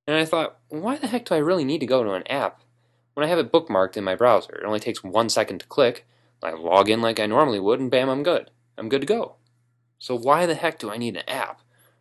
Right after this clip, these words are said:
And I started thinking about a lot of things are like this. I mean, Hulu, not just Netflix or Hulu, not just streaming either. I mean, there's <laughs> a lot of applications that I'm just not sure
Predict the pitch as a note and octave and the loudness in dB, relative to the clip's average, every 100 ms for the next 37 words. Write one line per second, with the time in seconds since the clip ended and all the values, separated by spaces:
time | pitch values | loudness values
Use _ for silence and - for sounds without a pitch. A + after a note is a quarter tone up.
0 | _ _ _ _ _ _ _ _ _ _ | _ _ _ _ _ _ _ _ _ _
1 | _ _ - C3+ C3+ G#3 G3+ F#3 E3 D3 | _ _ -6 -2 4 4 4 -2 4 4
2 | - G#2+ F#2+ D3+ B3 G#3 G2 E2 E2 E2 | 4 -2 0 0 0 -6 -6 -10 -10 -10
3 | E2+ E2+ - A#1+ - - _ _ _ _ | -8 -10 -10 -12 -12 -20 _ _ _ _
4 | _ _ _ _ _ _ G#2 F#2+ A2+ B2+ | _ _ _ _ _ _ -14 -12 -4 0
5 | C3 C3 D#3+ C#3 A#2+ C3 G#2+ A#2 A2+ B2 | 2 0 -2 -2 -4 -4 -2 -2 -2 -4
6 | A#2+ - G#2+ A#2 A2+ B2+ C3 _ _ _ | -4 -8 -6 -6 -4 -8 -12 _ _ _
7 | C3 C3 C3 - - E3 C3 A2+ E3+ - | -2 -2 -6 -6 -2 -2 -2 -4 -6 -6
8 | - _ _ _ _ _ _ _ _ _ | -14 _ _ _ _ _ _ _ _ _
9 | _ A#2 C3+ D3 C#3 - _ _ _ _ | _ -4 0 0 -4 -10 _ _ _ _
10 | _ - - - B2 A#2 C3 G3 D3 C#3+ | _ -12 -12 -8 -6 -2 0 0 4 2
11 | C#3 A2 A#2+ E3+ - G#2 G#2 G#2+ A#2 B2 | 2 -8 -6 -6 -6 -8 -4 -4 -4 -6
12 | A#2+ A2 G#2 A2 A#2+ - - - C3+ A2+ | -10 -10 -8 -4 -6 -6 -8 -4 -2 -2
13 | G#2+ | -6